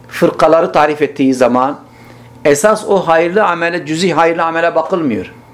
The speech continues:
Esas akideye bakılıyor. Esas temele bakılır.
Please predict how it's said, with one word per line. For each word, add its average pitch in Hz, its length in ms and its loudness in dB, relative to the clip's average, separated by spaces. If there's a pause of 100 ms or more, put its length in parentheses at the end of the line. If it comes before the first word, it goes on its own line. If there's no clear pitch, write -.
(580)
Esas 180 800 0 (460)
akideye 170 500 2
bakılıyor. 104 560 -4 (1400)
Esas 190 380 0
temele 185 340 0
bakılır. 120 440 -8